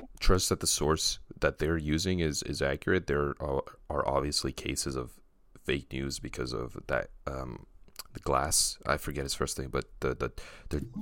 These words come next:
person who pretended to be a journalist. But for the most part, trust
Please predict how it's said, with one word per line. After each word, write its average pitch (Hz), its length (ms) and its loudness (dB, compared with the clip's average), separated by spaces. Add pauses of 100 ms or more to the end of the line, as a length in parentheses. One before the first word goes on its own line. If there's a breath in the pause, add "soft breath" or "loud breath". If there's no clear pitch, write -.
person - 260 10
who 78 80 0
pretended 69 360 -2
to 67 60 -4
be 62 140 -2
a 62 40 -2
journalist. 62 420 -6
But 58 160 -2 (560 loud breath)
for 87 120 2
the 76 80 2
most 95 220 4
part, 95 260 4 (1500)
trust - 500 6